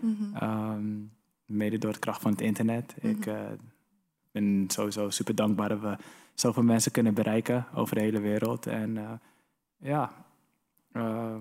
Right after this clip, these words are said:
Speaker 2: dit is de eerste keer dat we een winkel hebben geopend buiten Amsterdam. Dus dat was super spannend.
Speaker 1: Ja.
Speaker 2: Eh, we hebben niet gekozen voor een Parijs of een Londen of iets wat dichter bij huis was.
Speaker 1: Mhm.
Speaker 2: We hebben gewoon gelijk gekeken naar New York, wat voor ons wel de, de hoofdstad is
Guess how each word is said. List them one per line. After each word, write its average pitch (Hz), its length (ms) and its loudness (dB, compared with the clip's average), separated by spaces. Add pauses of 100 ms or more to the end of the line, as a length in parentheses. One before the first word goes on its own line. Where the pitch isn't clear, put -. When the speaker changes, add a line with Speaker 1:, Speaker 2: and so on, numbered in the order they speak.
(280)
Speaker 2:
dit 113 120 0
is 117 60 2
de 127 80 -2
eerste 139 300 2
keer 139 160 2
dat 123 120 2
we 127 60 2
een 120 140 6
winkel 131 220 6
hebben 117 180 2
geopend 113 420 4
buiten 110 280 2
Amsterdam. 110 420 2
Dus 101 80 0
dat 107 100 0
was - 280 -2 (560)
super 123 320 2
spannend. 104 560 2 (140)
Speaker 1:
Ja. 202 220 -4
Speaker 2:
Eh, 101 440 -4
we 107 60 2
hebben 110 180 4
niet 117 240 4
gekozen 110 440 2
voor 107 420 0 (460)
een 104 140 -8
Parijs 104 460 0
of 101 120 -6
een 104 120 2
Londen 104 540 0
of 101 100 -10
iets - 200 0
wat 117 120 -2
dichter 113 240 0
bij 107 140 0
huis 107 320 -2
was. 113 220 0
Speaker 1:
Mhm. 107 120 -4
Speaker 2:
We 101 80 -4
hebben 98 180 -2
gewoon 104 180 -2
gelijk 107 280 -4
gekeken - 380 -6
naar 104 200 -10 (1120)
New 104 200 2
York, 101 300 0
wat 107 140 -2
voor 110 100 0
ons 104 200 0
wel 101 220 0
de, 98 340 -4
de 104 120 -2
hoofdstad 110 500 0
is 101 320 0